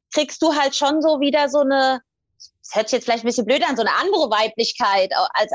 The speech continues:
Ausdruck. Finde ich schon auch sehr interessant, was sich da so entwickelt. Also ich gefalle mir da und da ganz gut, aber ich finde auch gut, dass man vielleicht, keine Ahnung, eine Falte mehr hat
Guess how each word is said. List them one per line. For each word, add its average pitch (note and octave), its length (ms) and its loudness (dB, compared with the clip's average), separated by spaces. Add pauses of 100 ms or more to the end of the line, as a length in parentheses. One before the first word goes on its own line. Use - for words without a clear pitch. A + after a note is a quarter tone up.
Ausdruck. A3 540 -2 (320)
Finde C#4+ 200 2
ich - 100 -2
schon D#4 220 -2
auch C#4+ 160 -2
sehr C4+ 200 0
interessant, C#4 600 -2 (200)
was A#3 180 -2
sich A#3 200 -4
da G3+ 280 0
so F#3+ 380 2 (280)
entwickelt. G#3 640 0
Also A3 180 -2
ich A3+ 180 -2 (100)
gefalle B3+ 400 -2
mir B3+ 240 0
da A#3+ 240 0
und A3 260 -4
da C#4 200 0
ganz G4 240 -4
gut, G#4 280 2
aber C4+ 320 0 (320)
ich - 220 -8
finde D#4 240 0
auch D4+ 200 2 (220)
gut, F4+ 320 2 (120)
dass A3 240 -2
man G3+ 340 -2
vielleicht, E4+ 380 0 (280)
keine F3 180 0
Ahnung, A#3 280 0
eine A3 120 0
Falte C4+ 340 0
mehr C#4 260 -2
hat D4 200 -2